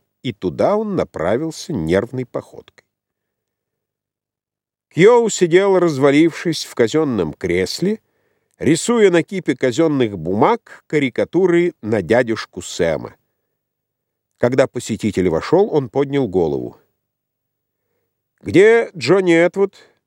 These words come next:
деловым тоном спросил загорелый молодой человек. «Уехал», ответил Кьоу, тщательно отделывая галстук дядюшки. «Узнаю моего Джонни», сказал загорелый, опираясь руками о стол. «Такой он всегда был.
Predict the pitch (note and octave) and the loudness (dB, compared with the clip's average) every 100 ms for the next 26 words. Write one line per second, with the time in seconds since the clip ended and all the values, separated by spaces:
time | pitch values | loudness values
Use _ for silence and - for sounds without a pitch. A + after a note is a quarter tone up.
0 | _ _ _ G2 D3 D3+ D#3+ D3+ D#3+ D#3 | _ _ _ 0 2 4 0 -2 0 0
1 | D3+ - - C3+ - D3 A#2+ C3 C#3 C#3 | -2 -8 -6 -4 -2 -2 0 2 2 2
2 | C#3+ C#3 C3+ C#3 C#3+ - C#3 C3+ C#3+ - | 2 2 2 2 0 -2 0 0 0 -4
3 | _ _ _ _ _ _ _ _ _ _ | _ _ _ _ _ _ _ _ _ _
4 | _ _ _ _ _ _ _ _ _ - | _ _ _ _ _ _ _ _ _ -14
5 | C2 A1+ C2 E2 - F#3 G#3+ _ _ _ | -14 -10 -6 -4 2 2 0 _ _ _
6 | _ _ - - G2 F#2+ F2 D#2 F2+ A#2+ | _ _ -20 -8 -4 -4 -4 -6 0 2
7 | G#3 G3 - - C3+ - F3 D#3+ A2 C#2+ | 2 0 -6 -2 -2 -2 -4 -2 -2 -2
8 | F#2 A#2+ B2 B2+ G#2+ D#2 D2+ C#2 - C2 | 0 0 0 0 -2 -2 -6 -6 -12 -14
9 | C2 C2 B1 - - _ _ _ _ _ | -8 -8 -8 -12 -18 _ _ _ _ _
10 | _ _ _ _ _ _ _ _ _ _ | _ _ _ _ _ _ _ _ _ _
11 | _ _ _ C3+ E3 C#3+ D#3+ D3+ B3+ A#3 | _ _ _ -2 0 4 4 4 2 2
12 | C3+ C#3 E3 G#2+ A2+ A#2 G#2+ - G#2+ G2 | 2 0 -2 -2 0 0 -4 -6 -6 -2
13 | G2+ E2+ G2 F#2+ A#2+ D3 D3 G#2 F#2 A2 | -4 -2 -2 0 0 0 -2 -2 -2 -2
14 | A2+ G2+ F#2 G#2 G2 D#2 - F#2 D#2+ - | -4 -6 -6 -4 -4 -6 -6 -6 -6 -4
15 | E3 A3+ G#3+ D#3 A2+ B2+ G#2 G2 D#2+ C#2 | -2 -2 -4 -4 -8 -6 -2 -2 -4 -8